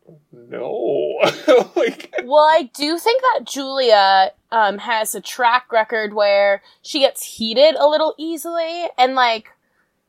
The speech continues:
Speaker 2: at, at the tribal council she got voted out at, she put her foot in her mouth a little
Speaker 1: Yeah.
Speaker 2: bit 'cause she got heated. I feel like she's just kind of reactive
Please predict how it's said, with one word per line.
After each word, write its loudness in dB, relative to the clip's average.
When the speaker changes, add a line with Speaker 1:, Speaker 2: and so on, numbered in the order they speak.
Speaker 2:
at, 2
at 2
the -6
tribal 4
council -6
she -6
got 8
voted 2
out 6
at, 0
she -8
put 4
her -6
foot 0
in -14
her -8
mouth -6
a -12
little 0
Speaker 1:
Yeah. 0
Speaker 2:
bit -8
'cause -6
she -2
got 2
heated. 2
I 2
feel -2
like 2
she's -8
just -12
kind -6
of -10
reactive 0